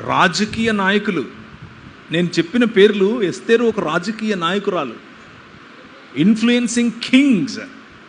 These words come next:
రాజుల నడుమ, రాజుల మధ్యలోనికి ఆమె ముస్తాబై వెళితే రాజు ఫ్లాట్. ఆమె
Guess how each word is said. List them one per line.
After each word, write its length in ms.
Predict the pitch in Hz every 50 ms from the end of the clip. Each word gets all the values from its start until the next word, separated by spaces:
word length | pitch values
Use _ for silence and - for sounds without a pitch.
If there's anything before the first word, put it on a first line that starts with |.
| - 123
రాజుల 540 | 139 147 180 214 220 - 233 233 226 214 208
నడుమ, 380 | 196 175 175 175 185 185 180
రాజుల 680 | 156 139 127 123 135 151 170 196 208 180 226 220 220
మధ్యలోనికి 840 | 220 196 185 175 - 202 185 175 175 165 165 160 - - 277 370 370 - - - - - - 131
ఆమె 240 | 156 180 190 196
ముస్తాబై 680 | 185 165 156 160 160 - - - 240 240 226 220 208 196
వెళితే 340 | 190 180 185 185 175 -
రాజు 440 | - - - 151 156 180 220 202 247
ఫ్లాట్. 560 | 226 - - - - 156 156 175 233 226 - 202 139 101 - - - - - - - - - - - - - - - - - - -
ఆమె 220 | 123 147 170 175